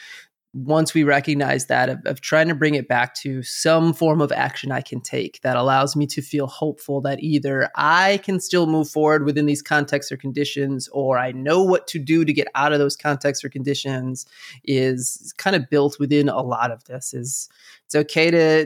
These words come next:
know that negative things exist, so there's a lot beyond our control, but never give up that sense of hope or action within our world. Um, th-, these have been so, so insightful to kind of look at specific examples of where that emerges, 'cause I'm so, so many,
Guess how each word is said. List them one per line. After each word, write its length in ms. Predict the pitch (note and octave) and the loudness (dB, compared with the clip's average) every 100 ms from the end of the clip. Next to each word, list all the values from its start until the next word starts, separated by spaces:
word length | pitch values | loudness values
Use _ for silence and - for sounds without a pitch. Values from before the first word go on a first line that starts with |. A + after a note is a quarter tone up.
| D#3 | 4
know 240 | D#3 D#3+ | 4 4
that 140 | D#3+ | 4
negative 340 | D3+ D#3 D#3 C#3 | 4 4 4 2
things 220 | D#3+ C#3 | 0 2
exist, 400 | C#3 B2+ E3 - | 0 2 0 2
so 60 | D3+ | 0
there's 180 | D3+ D3 | 2 2
a 60 | |
lot 320 | C3 C3+ C#3+ | 2 2 2
beyond 260 | D3 D3+ D3 | 2 2 4
our 100 | D3 | 2
control, 540 | D3 C#3+ - D3 D3 | 0 -4 0 2 4
but 160 | D3 C#3 | 2 0
never 720 | C#3+ C#3+ D3 D3 D3 C#3+ D3 | 0 2 4 4 4 2 2
give 240 | D3 D3 C3+ | 2 2 2
up 160 | C3 | 0
that 260 | C#3+ C3+ - | 2 0 0
sense 280 | D3 C#3 C#3 | -2 -2 -4
of 140 | B2+ | -10
hope 360 | - - C3+ C3+ | -10 -6 -4 -4
or 140 | C#3+ - | -8 -4
action 380 | C3 C3+ - C3 | -4 -4 -10 -8
within 260 | B2+ C3+ | -8 -8
our 160 | B2+ A#2+ | -6 -6
world. 640 | A#2+ B2+ A#2+ A2+ B2 C3 - - - - | -6 -8 -8 -8 -12 -20 -20 -18 -16 -4
Um, 340 | C3+ B2+ B2+ | 0 0 0
th-, 200 | C#3 D#3 | 0 0
these 240 | D#3 E3+ C#3+ | 2 2 2
have 120 | F3+ | 2
been 160 | E3 C#3+ | 2 0
so, 420 | - E3 E3 D#3 | -2 0 0 0
so 260 | D#3+ A3 G#3+ | 2 4 4
insightful 420 | F#3+ F3 E3 E3+ | 4 2 2 2
to 120 | D3+ D#3 | 2 0
kind 180 | - D#3+ | -2 -2
of 60 | D3+ | 2
look 160 | D3+ | 2
at 140 | D3+ C#3 | 0 -2
specific 440 | - E3+ D#3+ D#3 | -6 -2 0 2
examples 480 | D3 C3+ D#3 C#3 C#3+ | 0 2 2 2 0
of 80 | C3+ | 2
where 120 | C#3+ | 2
that 180 | C#3+ C#3 | 4 2
emerges, 380 | C#3 C#3+ C#3 B2+ | 2 0 0 -4
'cause 120 | D3 | -2
I'm 80 | C#3+ | 0
so, 240 | C#3+ C3 | -2 -4
so 280 | - - E3+ | -6 0 2
many, 300 | D#3+ D3+ D3+ | 4 4 2